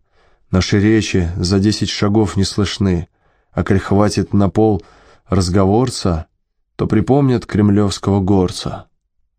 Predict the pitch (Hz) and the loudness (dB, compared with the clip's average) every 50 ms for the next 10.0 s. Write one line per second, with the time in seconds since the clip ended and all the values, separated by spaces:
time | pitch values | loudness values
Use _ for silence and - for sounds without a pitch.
0 | _ _ _ _ _ _ _ _ _ _ _ _ _ _ - 123 135 139 139 - | _ _ _ _ _ _ _ _ _ _ _ _ _ _ -2 0 0 0 0 -2
1 | 101 - - 107 101 95 85 95 98 104 104 98 92 95 92 87 82 - _ _ | -2 0 0 2 2 2 2 2 2 2 0 0 0 0 -2 -2 -4 -8 _ _
2 | _ _ _ _ _ _ _ _ _ - - 90 101 104 107 113 120 120 107 - | _ _ _ _ _ _ _ _ _ -6 -4 0 2 2 2 2 2 0 0 -2
3 | 92 - 113 113 117 113 104 - - - 101 98 95 90 98 98 95 - - 110 | -2 0 2 2 2 2 0 -2 -2 -2 0 0 0 0 0 -2 -2 -2 0 0
4 | 104 101 101 95 90 87 98 104 95 92 95 95 101 101 92 92 95 92 87 90 | 0 0 0 0 0 0 0 0 2 2 0 0 0 0 2 0 0 0 -2 -4
5 | - - - _ _ _ _ _ _ _ _ _ _ _ - - 104 135 147 135 | -8 -14 -20 _ _ _ _ _ _ _ _ _ _ _ -2 0 2 2 0 0
6 | - - 110 104 95 107 113 117 117 113 - 107 101 95 101 107 104 - - 101 | 0 -2 0 2 2 2 2 2 0 0 -2 0 0 2 2 2 0 -2 -2 -2
7 | 98 95 87 - - 90 87 - - - - - - - _ _ _ _ _ _ | -2 -2 -2 -2 -4 -4 -4 -4 -6 -8 -10 -10 -10 -14 _ _ _ _ _ _
8 | _ _ _ _ _ _ _ _ - 113 139 156 151 127 123 104 107 98 - - | _ _ _ _ _ _ _ _ 0 2 2 2 2 2 0 0 0 -2 -2 -2
9 | 117 117 104 104 - - 104 98 95 107 101 - 104 90 85 80 98 98 - | -2 -2 -2 -4 -4 -2 -2 -2 0 -2 -2 0 0 0 -2 -2 -6 -10 -16